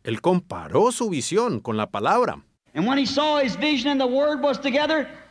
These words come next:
Speaker 2: he said, "Go on up, but I seen Israel scattered like a sheep having no shepherd."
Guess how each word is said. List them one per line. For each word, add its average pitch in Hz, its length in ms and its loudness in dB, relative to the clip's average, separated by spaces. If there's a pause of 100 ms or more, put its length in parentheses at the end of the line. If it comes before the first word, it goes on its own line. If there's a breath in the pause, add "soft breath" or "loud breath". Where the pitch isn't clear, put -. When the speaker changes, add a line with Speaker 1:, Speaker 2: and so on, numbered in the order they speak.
Speaker 2:
he 202 80 -10
said, 262 240 0
"Go 247 120 0
on 285 280 2
up, 277 200 0
but 233 80 2
I 262 180 2
seen 262 260 -2
Israel 262 300 -2
scattered 262 400 0
like 262 240 0
a 240 40 2
sheep 247 300 -4
having 262 320 0
no 262 160 0
shepherd." 185 540 -4